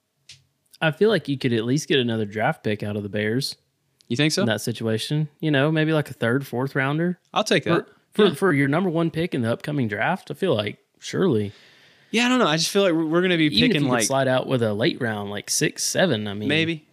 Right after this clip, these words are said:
Speaker 2: Yeah.
Speaker 1: something.
Speaker 2: You have a point. I just feel like we're gonna have, like, the nineteenth pick. So I don't know how valuable the nineteenth pick is to the, to the Bears. The Bears just, they just, they're just wanna, gonna wanna get rid of Justin Fields. <laughs>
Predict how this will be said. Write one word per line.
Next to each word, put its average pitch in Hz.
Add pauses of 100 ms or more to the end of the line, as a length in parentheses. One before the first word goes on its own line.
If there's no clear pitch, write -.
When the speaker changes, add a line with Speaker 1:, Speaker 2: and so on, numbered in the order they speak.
(160)
Speaker 2:
Yeah. 151
Speaker 1:
something. 127 (480)
Speaker 2:
You 208
have 202
a 139
point. 120
I 156
just 160
feel 185
like 151
we're 147
gonna 156
have, 135
like, 110 (180)
the 117
nineteenth 107
pick. - (540)
So 98
I 117
don't 123
know 117
how 110
valuable 107
the 98
nineteenth 98
pick 95
is 90
to 98
the, 87 (720)
to 120
the 98
Bears. 101
The -
Bears 156
just, - (260)
they 151
just, 147 (160)
they're 156
just 151
wanna, 107 (960)
gonna 123
wanna 104
get 90
rid 107
of 87
Justin 82
Fields. -
<laughs> -